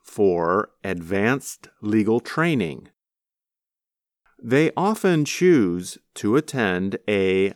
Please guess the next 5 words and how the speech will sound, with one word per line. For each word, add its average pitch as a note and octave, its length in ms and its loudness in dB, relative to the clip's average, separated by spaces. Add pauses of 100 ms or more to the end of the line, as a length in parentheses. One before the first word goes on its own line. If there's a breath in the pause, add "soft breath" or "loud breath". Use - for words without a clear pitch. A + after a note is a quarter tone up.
(120)
Master G#2+ 640 -2
of B2+ 160 -4
Laws D#3 380 0
program, F2+ 760 -4 (480)
or G2 540 2